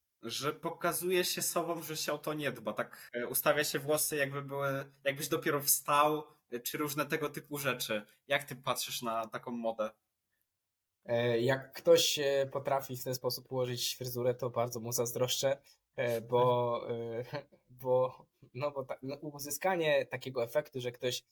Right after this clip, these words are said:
Speaker 2: nie zadba o włosy, nadba-, nadal o tą, tę fryzurę układając, jest bardzo ciężkie i wydaje mi się, że może być nawet, e, bardziej czasochłonne niż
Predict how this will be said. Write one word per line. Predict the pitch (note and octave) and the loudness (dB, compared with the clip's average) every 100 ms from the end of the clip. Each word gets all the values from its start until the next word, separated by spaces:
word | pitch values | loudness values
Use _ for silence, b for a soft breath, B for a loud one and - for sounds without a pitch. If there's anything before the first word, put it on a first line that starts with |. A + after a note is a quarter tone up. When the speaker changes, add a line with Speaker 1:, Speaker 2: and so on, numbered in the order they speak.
| _ | _
Speaker 2:
nie | C3+ C#3+ | -6 2
zadba | D#3+ D#3 C3 | 4 4 4
o | A#2 | 4
włosy, | B2+ C#3 - | 2 0 0
nadba-, | B2+ C#3 A#2+ A#2+ B2+ | -2 0 0 -2 -4
nadal | C3 C#3 B2 | -6 0 0
o | A#2+ | 0
tą, | B2+ B2 B2 | -2 -4 -4
tę | C3+ | -8
fryzurę | C3 C3+ C3 B2+ | -6 -6 -2 -2
układając, | - B2 C3 C#3+ D#3 - b b _ | 0 -2 0 0 0 -6 b b _
jest | C#3 D#3+ | 2 2
bardzo | - C#3 C#3+ | 4 4 4
ciężkie | D3 G#3+ G3 - | -2 0 -2 -2
i | B2+ | -8
wydaje | B2 A#2+ C3 | 0 0 0
mi | C3 | -4
się, | |
że | C3+ | -6
może | C#3 C3+ C#3 | -4 -4 -4
być | C3+ - | -8 -10
nawet, | C3 C#3 C3+ - - | -4 -4 -4 -10 -12
e, | A2 A#2+ | -6 -4
bardziej | B2+ C3 - - | 0 -2 -2 -8
czasochłonne | C3 B2 B2 C#3+ C#3+ C#3 C3+ | -6 -8 -4 -4 -4 -6 -8
niż | C3 C3+ - | -6 -4 -4